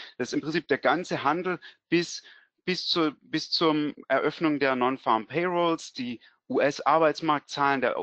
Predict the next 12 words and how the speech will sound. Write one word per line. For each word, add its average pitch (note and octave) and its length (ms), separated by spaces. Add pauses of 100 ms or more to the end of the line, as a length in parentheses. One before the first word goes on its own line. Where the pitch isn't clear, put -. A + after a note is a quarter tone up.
ähm, B2 480
monatliche C#3 560
Bericht - 440
vom C3 200
U-S-Arbeitsministerium. C#3+ 1300 (320)
Das B2+ 160
ist - 80
im C3 60
Prinzip B2+ 260
eine C3 220
der A#2+ 100
meistbetrachteten, B2+ 1080